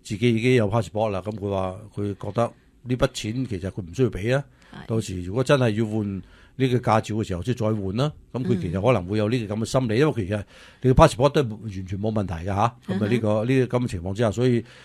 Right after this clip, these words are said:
Speaker 1: 你如果攞住個 passport 嘅話，你可以唔用呢個I D嘅。
Speaker 2: 嗯，OK，噉啊，辦理 Real I D呢，其實都唔需要好多錢嘅啫，就三十五蚊嘅。不過呢，就需要時間啊，因為而家呢，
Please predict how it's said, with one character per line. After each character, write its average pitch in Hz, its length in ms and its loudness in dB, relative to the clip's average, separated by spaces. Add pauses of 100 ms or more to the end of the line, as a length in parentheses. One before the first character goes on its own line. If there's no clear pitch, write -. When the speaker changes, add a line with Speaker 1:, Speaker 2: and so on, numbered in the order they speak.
(140)
Speaker 1:
你 117 240 2
如 104 100 0
果 131 100 4
攞 120 120 4
住 120 160 -2
個 123 80 2
passport 123 320 2
嘅 110 100 -4
話， 110 120 6
你 110 100 2
可 117 140 2
以 101 100 -6
唔 82 380 -10
用 95 140 -2
呢 92 120 -6
個 110 120 4
I 110 100 4
D 104 200 -2
嘅。 87 80 -6 (440)
Speaker 2:
嗯， 156 280 -8 (240)
OK， 180 340 -4
噉 202 140 -2
啊， 185 80 -2
辦 160 260 -2
理 165 140 0
Real 190 220 2
I 196 180 4
D 196 160 0
呢， 185 160 2
其 151 100 0
實 139 180 -2 (200)
都 214 100 0
唔 165 140 -4
需 190 240 0
要 160 100 0
好 151 80 -4
多 175 160 0
錢 165 200 -4
嘅 175 120 0
啫， 165 160 0
就 139 160 -6
三 160 260 -4
十 156 120 -4
五 143 320 -6
蚊 165 200 0
嘅。 156 80 -4 (280)
不 202 100 -2
過 165 160 -4
呢， 165 100 0
就 156 160 -4
需 185 260 -2
要 156 100 -2
時 135 260 -2
間 139 160 2 (100)
啊， 139 60 -2
因 180 180 0
為 170 220 0 (260)
而 170 100 -2
家 180 180 4
呢， 196 60 0